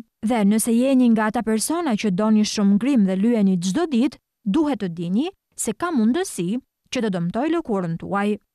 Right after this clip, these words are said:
Ja se çfarë mund të ndodh me lëkurën e fytyrës nëse bëni grim çdo ditë. Aknet.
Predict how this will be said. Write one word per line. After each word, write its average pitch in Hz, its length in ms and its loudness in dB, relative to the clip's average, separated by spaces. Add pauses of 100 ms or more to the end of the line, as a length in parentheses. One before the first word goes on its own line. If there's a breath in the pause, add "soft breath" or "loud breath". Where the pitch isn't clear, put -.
(260)
Ja 320 260 0
se 262 200 -6
çfarë 359 320 -4
mund 269 160 0
të 254 80 2
ndodh 269 280 0
me 233 120 0
lëkurën 214 440 0
e 196 40 -2
fytyrës 269 560 -4
nëse 214 240 0
bëni 247 400 -2
grim 214 260 0
çdo - 240 -8
ditë. 202 380 -6 (500)
Aknet. 226 520 -4